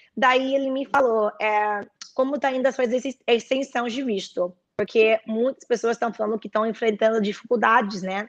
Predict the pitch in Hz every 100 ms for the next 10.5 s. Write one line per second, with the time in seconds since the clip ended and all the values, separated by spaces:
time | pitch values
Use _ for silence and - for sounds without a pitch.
0 | _ - 208 214 214 208 196 185 _ -
1 | - - - 226 285 330 240 208 208 196
2 | 196 214 240 220 - 196 208 - 208 202
3 | - 214 240 277 - 220 294 294 202 185
4 | _ 214 - 240 233 240 240 240 240 -
5 | 226 - 262 - 269 269 240 196 - 208
6 | - 208 226 - 240 - 247 285 214 220
7 | 226 254 302 277 233 214 - 247 262 254
8 | - _ _ - 240 220 220 214 262 277
9 | 294 - 240 202 180 - 247 214 247 247
10 | 240 - 254 240 226